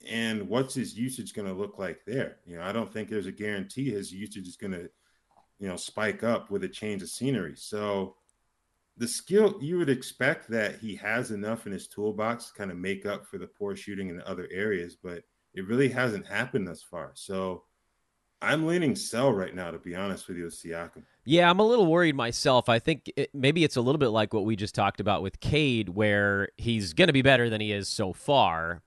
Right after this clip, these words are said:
Speaker 2: but is he gonna get to a point where buying on him makes sense? And it feels like the answer to that is kind of a no. Like, you could buy low on him, but you're still gonna
Speaker 1: Yeah.
Speaker 2: have to pay a decent price in a trade,
Speaker 1: Mm-hmm.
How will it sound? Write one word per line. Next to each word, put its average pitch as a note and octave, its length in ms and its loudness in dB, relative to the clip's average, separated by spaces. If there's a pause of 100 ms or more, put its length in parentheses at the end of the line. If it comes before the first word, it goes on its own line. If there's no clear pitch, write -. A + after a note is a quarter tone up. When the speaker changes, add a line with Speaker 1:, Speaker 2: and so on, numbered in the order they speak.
(100)
Speaker 2:
but G#2+ 280 2
is C3 180 4
he A#2 100 0
gonna G#2+ 200 0
get G2+ 280 0
to G2 400 -2
a G2 100 -4
point - 380 -2
where F2+ 520 0 (500)
buying A2+ 560 4
on G2 160 0
him F#2 220 -4
makes F2 260 -2
sense? A2 640 4
And G2+ 140 -6
it F2 80 -8
feels A2+ 280 2
like G2 160 0
the F#2+ 140 -2
answer F2+ 240 -4
to F2 60 -4
that E2+ 320 2
is F2+ 320 -4
kind F2 280 -4
of D#2 80 -4
a D#2+ 60 -4
no. G2 240 2
Like, E2 300 -2 (100)
you D3+ 160 0
could G3 140 0
buy G#3+ 160 8
low C#4 220 8
on D3 180 4
him, C3 260 2 (320)
but C3 140 0
you're C3+ 80 4
still G3 200 6
gonna G#3+ 140 4
Speaker 1:
Yeah. E3 60 4
Speaker 2:
have D3 120 6
to B2 60 -2
pay F3+ 520 4 (100)
a A#2+ 160 -2
decent C3 580 0 (220)
price D3 420 0
in B2+ 140 -2
a G#2+ 60 0
trade, D#3+ 420 2
Speaker 1:
Mm-hmm. G2 140 -2